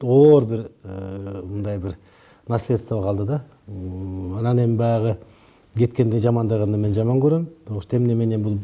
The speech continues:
мамлекеттин өзүнүн дагы бир, э, бюджетти быйыл аябай тартыш болгондуктан кыйналган мезгилде келдик. Баягы бир өрт өчүргүч сыяктуу команда келдик да.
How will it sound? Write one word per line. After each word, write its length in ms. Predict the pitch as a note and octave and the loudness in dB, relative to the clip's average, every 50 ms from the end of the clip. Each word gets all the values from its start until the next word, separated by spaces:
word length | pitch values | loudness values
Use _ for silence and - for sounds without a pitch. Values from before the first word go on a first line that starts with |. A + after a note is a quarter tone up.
| - - - | -8 -10 -6
мамлекеттин 560 | A2 A2+ A#2 A#2 A2+ A2 A2 - - - A2+ | -2 0 0 0 0 -2 -4 -8 -4 -2 -2
өзүнүн 220 | G#2+ G#2 G#2+ G#2+ | 0 0 2 2
дагы 320 | G#2 G#2+ G2+ G2 G#2 G2+ G2+ - | 2 2 2 0 0 -2 -4 -6
бир, 100 | - - - - - - - - - - - - _ - | -14 -20 -20 -14 -12 -10 -10 -12 -12 -18 -20 -18 _ -6
э, 720 | G#2 G#2 G#2 G#2 G#2 G#2 G#2 G#2 G#2 G2+ G2+ G2+ G2+ - - - - E2 F#2 F#2+ F#2+ G#2 | -2 -2 0 0 2 2 2 2 2 2 0 0 -2 -4 -4 -8 -10 -8 -6 -4 -2 2
бюджетти 420 | A2 A2+ A2+ G#2 A#2 A2+ - - | 2 2 4 4 2 2 2 0
быйыл 260 | A2 G2+ A2+ A2 A2 A2+ | 0 0 2 2 2 2
аябай 200 | A2+ A#2 A2 G2+ | 2 2 0 0
тартыш 280 | - A2+ A2+ - - | -2 -2 -4 -4 -4
болгондуктан 520 | - A#2 A2+ A#2 A#2 A2 - - A#2+ B2 A#2+ | -4 -4 -2 -2 -4 -4 -6 -4 -6 -6 -4
кыйналган 500 | - - B2 A#2 A#2+ A2 G#2 A2+ A2+ A2+ | -2 0 2 2 2 0 0 0 -2 -2
мезгилде 360 | A2 G#2 G#2 A2 G#2 A2+ G#2+ | -2 -2 -2 -2 0 0 0
келдик. 300 | A2 A#2 A#2 C3+ D#3 D#3 - - - - - - - - - _ _ - | 0 0 0 0 -2 -4 -8 -20 -20 -20 -20 -20 -20 -20 -20 _ _ -6
Баягы 400 | G#2+ G#2 G#2+ G#2+ G#2+ G2+ G2 G2+ | -4 -2 -2 -2 -2 -2 0 0
бир 180 | G2+ G#2+ A#2+ | 2 4 4
өрт 120 | B2+ A#2+ C#3+ | 4 4 2
өчүргүч 260 | B2 - - A#2 G#2+ | 0 0 0 -8 -6
сыяктуу 360 | - - A#2 G2+ - - - | -6 -6 -6 -6 -6 -10 -12
команда 360 | - A2 A2 G#2+ G#2 G2 G#2 | -8 -6 -4 -2 -2 -2 0
келдик 240 | G2+ G2+ F#2+ G2 G2+ - | 0 -2 -2 -4 -6 -8
да. 120 | - D3 | -8 -8